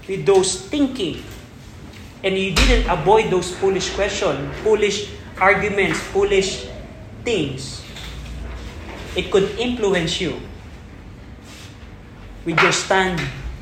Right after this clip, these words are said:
in the sound doctrine. So here we can say that to separate from false teachers, it means to stay away from their churches, stay away from their Bible study,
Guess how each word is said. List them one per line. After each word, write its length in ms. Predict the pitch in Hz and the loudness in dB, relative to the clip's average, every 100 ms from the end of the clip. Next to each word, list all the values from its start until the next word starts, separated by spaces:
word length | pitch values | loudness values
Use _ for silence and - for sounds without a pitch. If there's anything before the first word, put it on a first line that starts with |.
| - | -10
in 100 | 180 | -4
the 80 | 160 | -2
sound 320 | 151 170 160 | -2 0 0
doctrine. 500 | 156 139 - 139 120 - - - - - - - - - - | 0 -2 -2 -8 -8 -12 -16 -18 -18 -18 -18 -16 -16 -8 6
So 260 | 220 202 | 8 8
here 400 | - 277 247 220 | 6 4 6 6
we 80 | 220 | 6
can 220 | 214 196 | 4 0
say 320 | 196 214 196 | 4 6 6
that 200 | 190 175 - | 6 4 2
to 60 | |
separate 540 | 185 233 240 240 226 226 | 0 0 2 4 4 2
from 240 | 196 170 | -2 -2
false 340 | 175 196 190 | 0 0 -2
teachers, 540 | - 190 190 170 151 156 - - - - - - | -4 -6 -4 -2 0 0 -2 -4 -10 -14 -8 0
it 200 | 190 208 | 0 2
means 340 | 226 208 - | 0 0 -2
to 100 | 196 | -2
stay 360 | - - 202 226 | -2 2 4 6
away 580 | 220 240 202 160 135 | 6 6 6 4 0
from 220 | - 170 170 | -2 -2 0
their 160 | 175 | 0
churches, 880 | 170 - 220 - 294 320 - - - - - - | 0 2 2 2 2 2 -2 -8 -12 -18 -20 -12
stay 340 | - - 208 | -4 4 8
away 360 | 196 196 214 214 | 8 8 6 4
from 200 | 180 180 | 0 2
their 140 | 175 | 0
Bible 360 | 156 151 185 233 | 4 4 4 0
study, 720 | - 277 277 254 185 208 214 | -2 4 4 4 0 0 -6